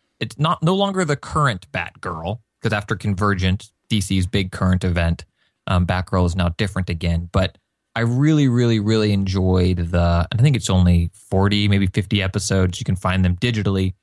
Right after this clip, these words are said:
The take of Batgirl and the New fifty-two, I think, is an excellent take on Batgirl. And that's the costume that Arkham Knight will be using whenever her, um, four-minute,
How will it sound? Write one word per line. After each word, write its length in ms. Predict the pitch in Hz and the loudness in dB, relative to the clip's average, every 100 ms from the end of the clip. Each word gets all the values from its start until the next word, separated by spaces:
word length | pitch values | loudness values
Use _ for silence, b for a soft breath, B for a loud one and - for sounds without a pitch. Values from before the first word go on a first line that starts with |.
| _ _ _ - | _ _ _ -4
The 380 | 95 90 90 98 | 0 0 -2 -4
take 300 | - 117 113 | -6 -6 -4
of 140 | 101 | -6
Batgirl 680 | 85 95 95 - 98 95 92 - | -4 -6 -6 -6 -2 -2 -2 -2
and 260 | 92 90 | -4 -2
the 80 | 90 | -2
New 200 | 101 104 | 0 0
fifty-two, 840 | 92 104 87 87 80 - 90 90 - _ _ _ - | 0 -4 -4 -6 -6 -4 -2 -2 -6 _ _ _ -6
I 40 | |
think, 160 | 104 101 | -4 0
is 80 | |
an 100 | 92 92 | -2 -2
excellent 480 | - 92 - 98 92 | -6 -6 -2 0 -2
take 300 | - 85 82 | -2 -2 0
on 160 | 87 82 | 0 0
Batgirl. 560 | 87 90 - 92 87 | 0 -2 -2 -2 0
And 80 | 85 | 0
that's 180 | 113 - | -2 -4
the 100 | 110 | -8
costume 680 | - 101 95 - 101 92 | -4 -4 -4 -6 -4 -4
that 340 | 92 90 85 - - | -6 -8 -8 -10 -4
Arkham 580 | 95 - 92 90 90 - | -4 -2 -2 0 -4 -2
Knight 360 | 107 98 87 | 0 0 -2
will 120 | 98 | -2
be 120 | 92 90 | 0 0
using 420 | 87 85 85 82 | 2 0 0 0
whenever 320 | 85 87 92 | 2 2 2
her, 300 | 87 87 85 - _ _ _ _ - | 2 2 0 -4 _ _ _ _ -2
um, 320 | 87 82 85 | 2 2 0
four-minute, 840 | - - 95 92 90 87 85 87 | -4 -2 2 4 4 4 2 0